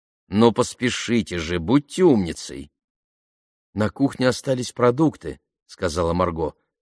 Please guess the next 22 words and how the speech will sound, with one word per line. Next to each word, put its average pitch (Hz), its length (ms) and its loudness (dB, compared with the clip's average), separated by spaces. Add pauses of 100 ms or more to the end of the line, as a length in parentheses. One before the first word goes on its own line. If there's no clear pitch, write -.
(180)
«Что - 260 0
мне 175 140 4
с - 140 -4
ними 160 160 0
делать? 107 500 -2 (160)
Овощи, 147 540 2
сыр, 139 400 -4 (200)
они 120 220 2
испортятся. - 720 -4 (420)
В - 40 -10
наше 113 260 0
время 131 260 2
нельзя 101 500 0
переводить 143 600 0
еду 117 240 0
попусту». - 600 -4 (920)
«Так 104 240 0
отдайте 190 640 6
всё 185 300 4
той 170 280 4
корге 143 500 4
внизу. 92 500 2